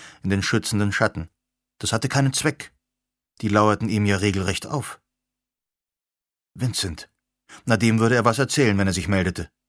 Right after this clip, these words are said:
Aber was nun? Er sah auf die Armbanduhr.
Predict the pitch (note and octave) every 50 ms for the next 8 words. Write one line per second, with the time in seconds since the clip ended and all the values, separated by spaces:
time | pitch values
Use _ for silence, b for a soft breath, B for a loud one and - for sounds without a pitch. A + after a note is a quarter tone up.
0 | _ _ _ _ _ _ _ _ _ _ _ - A2 A#2 A2+ A2+ A#2+ - C#3 D#3
1 | F3+ B2+ E2+ E2 _ _ _ _ _ _ _ _ _ _ _ _ - - C#3+ C#3
2 | C3 D3 C#3+ C3+ C3+ B2+ - D#3 - A#2 D3+ D#3 C#3+ A#2+ A2+ G2+ F#2 - G#2+ G#2
3 | G2+